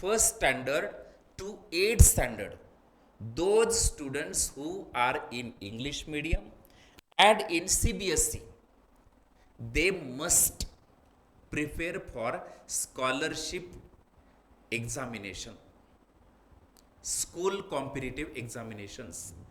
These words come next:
मग बरेच जण म्हणतील, "सर, आम्ही ऑलिम्पियाडची परीक्षा आहे, ती देतो." तुम्हाला एक छोटीशी गोष्ट सांगतो. पहा, जर तुम्ही पुढे अभ्यासक्रम बघितला,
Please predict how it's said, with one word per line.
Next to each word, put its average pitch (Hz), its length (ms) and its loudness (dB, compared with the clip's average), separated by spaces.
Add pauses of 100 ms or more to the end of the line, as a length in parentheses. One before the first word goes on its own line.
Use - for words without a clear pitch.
(280)
मग 190 180 -6
बरेच 262 200 6
जण 277 180 4
म्हणतील, 202 300 -2
"सर, 202 180 0
आम्ही 208 160 -2
ऑलिम्पियाडची 175 1040 -2
परीक्षा 151 480 -8
आहे, 147 140 -4
ती 151 200 -10
देतो." - 420 -8 (2750)
तुम्हाला 180 180 0
एक 196 100 0
छोटीशी 175 380 -8
गोष्ट 120 280 -10
सांगतो. 90 380 -16 (1080)
पहा, 196 200 6
जर 208 260 0
तुम्ही 208 240 -6
पुढे 196 220 -2
अभ्यासक्रम 170 640 2
बघितला, 151 460 -2